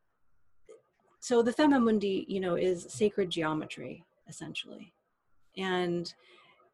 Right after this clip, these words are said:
in that sense, it's very beautiful and awe-inspiring. And, and every time that we engage with a chart, we're engaging with that sacred geometry and, and that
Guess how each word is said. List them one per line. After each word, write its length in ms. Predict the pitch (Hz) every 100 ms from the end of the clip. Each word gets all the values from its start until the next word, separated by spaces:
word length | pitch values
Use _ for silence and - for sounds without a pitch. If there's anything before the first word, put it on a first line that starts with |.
| _ _ _ _
in 200 | 247 233
that 320 | 226 214 208 - _ _ -
sense, 460 | - 233 208 180
it's 220 | 175 - -
very 480 | 196 185 180 175
beautiful 640 | 165 170 208 240 - - - _ _ _ _ -
and 220 | 180 165
awe-inspiring. 1040 | 165 208 185 147 - - 101 - - - 190 _ _ _
And, 440 | 196 202 190 175 - _ _ -
and 220 | 214 196
every 300 | - 220 226
time 380 | 202 208 202 196
that 200 | 185 -
we 240 | 190 185
engage 640 | 185 170 180 180 175 - - - - _ _ _ _ _ _
with 140 | 185 185
a 40 |
chart, 520 | 175 - 240 208 156 -
we're 160 | 185 185
engaging 600 | 180 170 180 175 185 175
with 140 | 165
that 240 | 170 170 -
sacred 360 | 185 175 170 160
geometry 720 | 160 156 156 - - 143 - _ _ -
and, 220 | 185 170 -
and 220 | 175 170
that 200 | 165